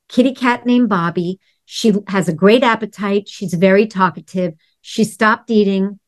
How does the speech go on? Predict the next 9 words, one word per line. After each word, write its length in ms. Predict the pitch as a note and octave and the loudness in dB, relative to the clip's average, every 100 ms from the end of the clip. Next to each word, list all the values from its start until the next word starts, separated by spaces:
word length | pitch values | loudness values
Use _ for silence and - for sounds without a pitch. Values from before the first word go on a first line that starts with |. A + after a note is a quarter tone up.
| _ | _
She 240 | - G#3+ | -10 -2
wasn't 360 | F#3+ F3 F#3 D#3+ | 0 0 -2 -6
talking. 600 | E3+ D3+ - - - - _ _ _ _ _ _ - | -8 -10 -10 -18 -18 -20 _ _ _ _ _ _ 0
Bobby 360 | F#3+ G3 A#3+ | 2 2 2
went 240 | B3+ B3 A3 | 2 2 0
into 300 | G#3 G#3+ B3+ | -2 -4 -2
the 100 | C4+ | 0
room 420 | A3+ F#3+ E3+ F#3 | 2 0 0 -4
because 560 | F#3+ F#3 F#3 E3+ - | -6 -4 -6 -6 -12